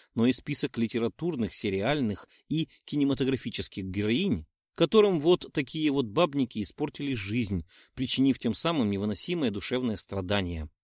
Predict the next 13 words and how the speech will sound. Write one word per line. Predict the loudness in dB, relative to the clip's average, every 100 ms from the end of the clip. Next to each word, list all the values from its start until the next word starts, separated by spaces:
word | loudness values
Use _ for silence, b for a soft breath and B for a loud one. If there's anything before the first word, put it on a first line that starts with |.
| _ _ _ _ _ _ 0
Настолько | 2 4 2 2
невыносимое, | 2 4 2 0 0 2 2
что | 0 -2
некоторые | -2 -2 -2 -2 0
так | -2 -4
и | -6
не | -4
смогли | -4 -4 -4 -4
оправиться | -6 -6 -6 -6 -6 -6 -8 b b
и | -4
покончили | -2 0 0 0 -2
свою | -2 0 0
жизнь | 0 -4 -2 -6